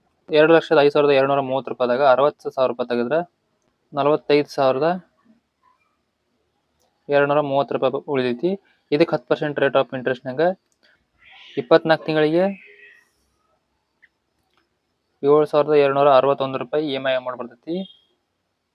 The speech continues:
ಮೂವತ್ತಾರು ತಿಂಗಳಿಗೆ ಐದು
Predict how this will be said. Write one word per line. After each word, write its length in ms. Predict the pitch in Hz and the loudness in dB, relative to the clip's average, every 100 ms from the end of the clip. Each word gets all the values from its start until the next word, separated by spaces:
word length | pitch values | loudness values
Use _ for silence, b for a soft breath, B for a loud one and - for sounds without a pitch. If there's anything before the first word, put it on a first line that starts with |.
| - | -10
ಮೂವತ್ತಾರು 420 | 139 156 151 143 - | -4 0 2 0 -2
ತಿಂಗಳಿಗೆ 440 | 143 143 143 170 196 180 _ _ _ _ _ _ _ _ _ _ _ _ _ _ _ _ _ _ _ _ _ _ _ _ _ _ _ _ _ _ - | -4 0 0 0 -2 -6 _ _ _ _ _ _ _ _ _ _ _ _ _ _ _ _ _ _ _ _ _ _ _ _ _ _ _ _ _ _ -4
ಐದು 220 | 139 | -4